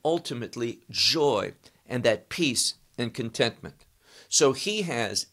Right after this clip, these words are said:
a different way. Look now to the middle of verse two. He says, "Shim'u Shemoah." Now, you probably hear that there's similarities between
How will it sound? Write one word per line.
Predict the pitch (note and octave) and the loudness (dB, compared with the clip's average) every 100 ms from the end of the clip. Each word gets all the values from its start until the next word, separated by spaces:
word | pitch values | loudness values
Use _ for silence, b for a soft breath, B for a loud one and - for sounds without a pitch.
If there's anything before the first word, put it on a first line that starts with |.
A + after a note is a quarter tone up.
| - | -4
a | B2 | -4
different | G2 A#2+ - A2+ - | 0 -2 -2 -8 -8
way. | G#2+ G#2 F#2+ - _ b b - | -2 0 0 -4 _ b b 0
Look | C3+ C#3+ | 2 2
now | C3+ C3 C3 C3 | 2 2 2 -2
to | B2+ B2 A#2+ A2+ - | -4 -4 -4 -6 -4
the | A#2 | -4
middle | A#2 C#3 C#3 | 2 4 4
of | B2 | 2
verse | C3+ C#3 - | -2 -2 -2
two. | - D3+ D#3+ F3+ | -2 -4 -2 -4
He | D#3 D3+ | -6 -2
says, | C#3 C#3 G#2+ - - - _ b b b b _ | 0 0 -2 2 2 2 _ b b b b _
"Shim'u | - - - F3 D#3+ - - B3+ F3+ G#2+ D#2+ B2 _ _ _ | 2 4 6 6 4 -6 0 4 4 4 -2 -12 _ _ _
Shemoah." | - D#3 C3+ A#2+ G#2 - _ _ _ B B B B - | 0 2 4 2 0 -6 _ _ _ B B B B 0
Now, | E3 E3 - | 6 6 4
you | F#3+ | -2
probably | F#3 C4 D4 C4 | 0 6 6 6
hear | A3 A3+ E3 C3+ D#3+ | 0 2 4 4 2
that | - D#3+ | 2 2
there's | - D#3 D3 - | 2 0 0 4
similarities | - - B3 A#3+ G3+ B2+ A2 B2 D3+ | 6 6 4 2 4 4 4 2 -2
between | - E3 - F#3+ D#3 B2+ B2+ | -2 -4 -2 0 0 0 -4